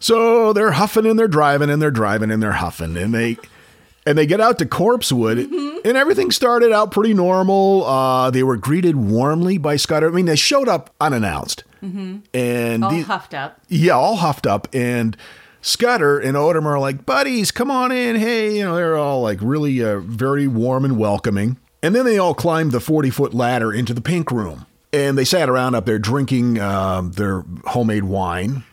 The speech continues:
Speaker 1: So before long, Brock gets up. He goes out to the truck. He says he's gonna get some more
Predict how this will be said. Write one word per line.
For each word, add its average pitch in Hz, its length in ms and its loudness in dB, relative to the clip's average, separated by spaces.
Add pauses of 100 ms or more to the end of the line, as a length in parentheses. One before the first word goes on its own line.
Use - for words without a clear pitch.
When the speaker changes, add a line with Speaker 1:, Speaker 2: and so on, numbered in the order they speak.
(200)
Speaker 1:
So 165 160 0
before 285 320 0
long, 131 240 0
Brock 240 640 -2
gets 147 220 0
up. 120 160 0
He 143 40 0
goes 151 240 0
out 156 200 0
to 120 60 -2
the 117 100 -2
truck. 135 460 -2 (360)
He 127 120 0
says 156 200 2
he's 123 80 0
gonna 143 200 0
get 120 180 0
some 120 140 0
more 117 320 -2